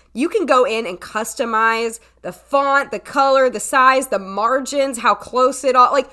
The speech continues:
you can customize the heck out of that. I love it. It's fun to play around with. And, um, so, yeah, I love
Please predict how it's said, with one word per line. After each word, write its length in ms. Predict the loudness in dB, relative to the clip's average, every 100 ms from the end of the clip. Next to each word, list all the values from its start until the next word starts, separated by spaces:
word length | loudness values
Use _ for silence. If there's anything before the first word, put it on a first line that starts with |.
| _ -6
you 140 | -4
can 120 | -4
customize 580 | -4 -4 -4 -4 -2 -4
the 140 | -6 -4
heck 260 | -4 -2
out 180 | 0 2
of 60 | 2
that. 400 | 2 2 0 -8 _ _ -6
I 140 | -2
love 400 | -2 -2 -2 -2
it. 100 | -4 -6
It's 140 | -8
fun 360 | -6 -4 -2 -4
to 60 |
play 240 | -6 -4 -2
around 340 | -2 -2 -4
with. 440 | -6 -6 -6 -12 -20 _
And, 520 | -6 -4 -6 -6 -8 -4
um, 520 | -4 -4 -6 -12 -14 _ _ _ _ _ _ -4
so, 200 | 0 2
yeah, 280 | 2 -2 -2
I 180 | 0 0
love 500 | 2 0 0 -4 -12